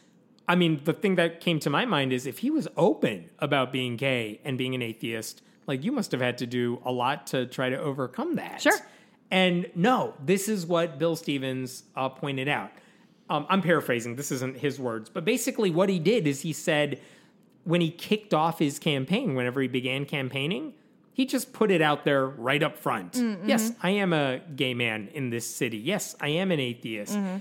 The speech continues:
Speaker 1: And because he got that out of the way immediately, it gave him space to talk about all the issues that actually mattered to people.
Speaker 2: Mm-hmm.
Speaker 1: Um, so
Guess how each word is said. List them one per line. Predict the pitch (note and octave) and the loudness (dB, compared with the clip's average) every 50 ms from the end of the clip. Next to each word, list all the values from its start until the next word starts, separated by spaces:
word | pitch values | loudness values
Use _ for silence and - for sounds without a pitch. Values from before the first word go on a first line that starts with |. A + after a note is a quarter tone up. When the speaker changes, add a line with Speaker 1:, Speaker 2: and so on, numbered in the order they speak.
| - - _ _ _ - | -10 -14 _ _ _ -2
Speaker 1:
And | E3 D#3 | -2 0
because | D3+ C#3 - G#3 B3 A#3+ | 0 0 0 0 0 2
he | A3+ | 0
got | G3 F#3 F#3 F3 - | 0 0 -2 -2 -2
that | - F3+ F3 F3 - | -2 -2 -2 -4 0
out | - E3+ E3+ F3+ | 0 2 2 2
of | E3 | 2
the | D#3+ D#3+ | 2 2
way | C3 C#3+ D3 D3+ D3 D#3 - - | 4 4 4 4 2 0 -2 0
immediately, | F3+ D#3 D3 C3+ B2+ A#2+ A#2+ B2 B2 C3 D3+ F3 F3+ - - F3+ F#3+ G3+ G#3+ A#3 - - - _ _ _ _ _ - | 0 2 2 2 0 0 -2 -2 -2 0 0 0 0 0 0 2 2 2 0 -4 -6 -10 -20 _ _ _ _ _ 0
it | F#3 F3+ D3+ C3+ C3 | 0 0 0 0 -2
gave | A#2 D#3+ E3+ G3 F#3 | 2 4 4 4 4
him | D#3+ E3+ F3 E3+ E3 | 4 2 2 2 2
space | D#3+ - - - D3 C#3 C3+ B2+ - - - - | 0 -2 -4 0 0 2 2 0 -2 -6 -14 -12
to | - - C#3 | -6 -6 -6
talk | A#2+ - D#3 C#3+ C#3 C3 - | -4 -2 -2 -2 -2 -2 -2
about | C#3+ C3 B2+ B2+ | -2 0 2 2
all | B2+ B2+ B2+ | 2 0 0
the | A#2+ B2+ A#2+ A#2+ | -2 -2 -2 -2
issues | A#2+ A#2 - - A2+ A2 G#2+ G#2 G#2 - | -2 -2 -4 -6 -6 -6 -6 -8 -8 -12
that | - - A#2+ B2 - - - - | -12 -10 -12 -12 -12 -12 -2 0
actually | D3 D3 - - - - C#3 C3 C3 B2 | 0 0 0 -4 -4 -2 -2 -2 -2 -2
mattered | B2 B2 C3 C#3 C3+ B2+ B2 A#2+ A2 A2+ | -2 -2 -2 0 0 0 -2 -2 -4 -6
to | - A2+ | -10 -10
people. | - A2 G#2+ G#2 - G#2 F#2+ F#2 F#2 F2+ | -10 -10 -12 -10 -8 -6 -4 -4 -4 -4
Speaker 2:
Mm-hmm. | F2 F2+ F2+ - - - - _ - _ - C#3+ | -6 -8 -10 -12 -14 -20 -20 _ -18 _ -2 0
Speaker 1:
Um, | C#3+ C#3 C3 B2+ B2+ B2 B2 - - _ - | 2 2 2 0 -2 -6 -8 -12 -18 _ -12
so | E3 - - - G#3 G3+ G3+ E3+ A#2+ A2 A2+ A#2+ | -8 -6 -2 0 2 2 2 2 2 0 -4 -8